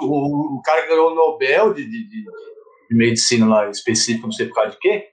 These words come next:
ele dizia que era impossível, impossível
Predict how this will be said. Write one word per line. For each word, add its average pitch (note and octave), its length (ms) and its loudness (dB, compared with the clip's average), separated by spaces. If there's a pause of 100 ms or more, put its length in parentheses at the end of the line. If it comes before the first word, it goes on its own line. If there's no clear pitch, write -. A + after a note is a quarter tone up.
(720)
ele C#3 220 2
dizia E3+ 340 2
que G3 80 -2
era F#3+ 160 2
impossível, G#3+ 960 0
impossível A3 880 -6